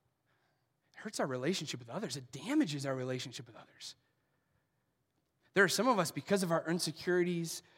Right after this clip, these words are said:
which lead to fears, which leads to control, there are some relationships at our workplaces or in our friendships or in our family that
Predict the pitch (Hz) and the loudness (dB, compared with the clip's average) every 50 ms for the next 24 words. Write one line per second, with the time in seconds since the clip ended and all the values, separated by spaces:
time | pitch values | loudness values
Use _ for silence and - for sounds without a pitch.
0 | _ _ - 135 - - 165 175 156 147 - - - 170 170 170 165 156 135 131 | _ _ -10 -8 -2 2 2 2 2 2 -2 -2 0 4 4 6 6 4 2 -4
1 | 131 - - - 147 165 165 - - 147 - 156 131 - - - 180 190 190 175 | -10 -12 -10 -4 -4 -2 -2 -2 -4 -6 -6 -6 -8 -6 -6 -4 -2 0 0 0
2 | 143 131 139 147 - - - - _ _ _ _ _ - 190 240 190 - - 139 | 0 -2 -4 -8 -12 -16 -20 -20 _ _ _ _ _ 2 4 4 4 2 0 -4
3 | 131 135 139 156 208 202 185 165 - - 135 127 - 131 127 123 123 127 135 165 | -4 0 4 4 4 4 2 0 -2 -4 -4 -4 -4 -4 -6 -4 -6 -2 -2 -2
4 | 202 202 - - 160 147 135 - - 131 123 - 131 131 135 131 131 - - - | -2 -2 -2 -4 -4 -2 -2 -2 -6 -6 -8 -10 -8 -8 -6 -6 -8 -8 -2 2
5 | 185 190 208 190 - - - - - - - - - - _ _ _ _ _ _ | 2 2 2 2 -2 -4 -4 -6 -6 -6 -8 -8 -8 -10 _ _ _ _ _ _
6 | _ _ _ _ - 139 135 123 - - - 156 190 226 214 160 127 117 110 120 | _ _ _ _ -8 -8 -6 -6 -6 -8 -6 -4 -4 -4 -4 -4 -6 -8 -12 -14
7 | 120 - | -16 -18